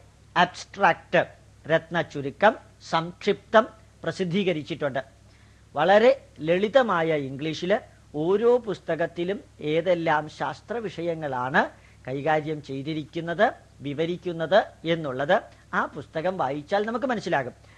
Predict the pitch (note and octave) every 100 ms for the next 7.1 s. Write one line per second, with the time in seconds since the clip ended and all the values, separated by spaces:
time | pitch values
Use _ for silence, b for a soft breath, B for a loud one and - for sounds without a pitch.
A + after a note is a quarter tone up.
0 | - E3+ D3+ C#3 E3+ G3 - F#3+ F3+ D#3+
1 | D3 C#3 - D3+ D#3+ E3+ G3 - b b
2 | C#3 E3 G3 - - - C#3+ F3 A3 -
3 | E3+ - E3+ - E3+ D3+ C#3+ D#3+ B3+ B3
4 | F#3 D#3 D#3 C3+ - b b - - G3
5 | G3+ - B3+ - - A#3+ F3 D#3 F3 E3+
6 | A3+ E4+ b b - E3 E3+ D#3+ D3 D3
7 | G#3